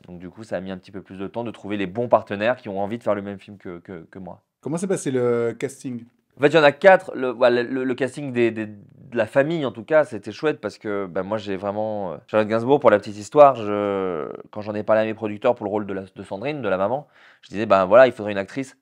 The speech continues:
Speaker 1: genre Charlotte Gainsbourg. » Parce que pour, dans ma tête, c'était inconcevable, quoi. Pour moi, elle allait dire non. Elle, à part son fi-, à part, euh, Ma femme est une actrice, qui est réalisée par son mari, elle avait jamais fait de premier film.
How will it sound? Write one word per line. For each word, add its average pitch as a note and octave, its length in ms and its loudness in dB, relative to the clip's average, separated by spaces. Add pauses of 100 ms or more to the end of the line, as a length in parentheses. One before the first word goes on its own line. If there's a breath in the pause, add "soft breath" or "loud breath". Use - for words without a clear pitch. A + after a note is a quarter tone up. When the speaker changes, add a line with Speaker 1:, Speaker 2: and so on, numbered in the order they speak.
Speaker 1:
genre B2+ 680 2
Charlotte A2 280 -4
Gainsbourg. » A2 440 -6 (440 soft breath)
Parce - 140 -16
que - 140 -14
pour, F2+ 180 -8
dans E2+ 140 0
ma F#2+ 140 -2
tête, B2+ 200 -6
c'était F#2+ 640 -14
inconcevable, G2+ 640 -4
quoi. F#2 240 -6
Pour F2+ 140 -16
moi, F#2+ 100 -10
elle F2+ 60 -10
allait F2 140 -14
dire F#2+ 180 -8
non. G#2+ 260 -8
Elle, F2+ 60 -6
à E2+ 200 -4
part G2 180 -8
son G2+ 120 -20
fi-, A2 280 -10
à F#2+ 80 -2
part, G#2 200 2
euh, F#2+ 200 0
Ma F#2 140 -8
femme G#2+ 160 -10
est G#2 140 -12
une G#2+ 60 -10
actrice, A2+ 440 -10 (460 soft breath)
qui - 120 -14
est F2 100 -16 (180)
réalisée G2+ 360 -8
par G2 280 -4
son - 220 -12
mari, A2 380 -2 (220 soft breath)
elle G2 120 -4
avait G2+ 140 -4
jamais A#2 180 -2
fait A#2+ 100 -8
de A#2 60 -18
premier A2 180 -6
film. G#2 200 -14